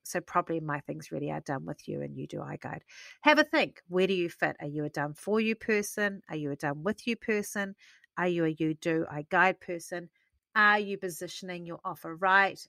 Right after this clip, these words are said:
Are you, have you off positioned it too low or cheap? Are you at mid-range, but you just need to kind of work out how to get more of your people in? Have you priced it correctly for growth? If you've got other people in your team, if you price for that.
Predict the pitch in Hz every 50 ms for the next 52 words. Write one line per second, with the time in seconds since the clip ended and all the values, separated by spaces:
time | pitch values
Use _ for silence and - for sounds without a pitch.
0 | _ - 180 170 165 175 175 160 143 185 170 175 180 - - 190 180 - - _
1 | _ _ - - 190 - - 180 175 160 - 180 175 - - - 185 175 170 175
2 | 170 170 165 165 165 - - - 233 233 226 208 - - _ _ - _ _ _
3 | _ _ - 202 202 208 196 190 - 175 185 185 165 170 175 165 170 180 185 180
4 | - - - 165 165 170 - - 165 160 - - 180 175 170 - - 156 - -
5 | 165 156 156 151 _ - 175 175 170 - - 170 156 151 156 - _ _ _ _
6 | _ - _ _ _ _ - - 170 180 185 180 175 - - 170 170 165 160 165
7 | 165 165 165 165 175 170 - 170 165 175 175 - - - 196 190 196 - - -
8 | - 196 196 196 196 190 185 - _ - - _ _ - - 180 - 190 170 -
9 | - - 175 160 165 - - 165 - - - 185 165 - _ - 190 185 180 175
10 | 170 - 180 175 - _ - 185 185 185 185 185 180 _ - - 175 - 180 180
11 | 170 - 185 175 - - 180 180 185 - - 190 - 180 175 165 170 156 - -
12 | 185 180 175 170 160 _ _ _ _ - - 143 156 151 - - 180 165 175 170
13 | 175 180 170 -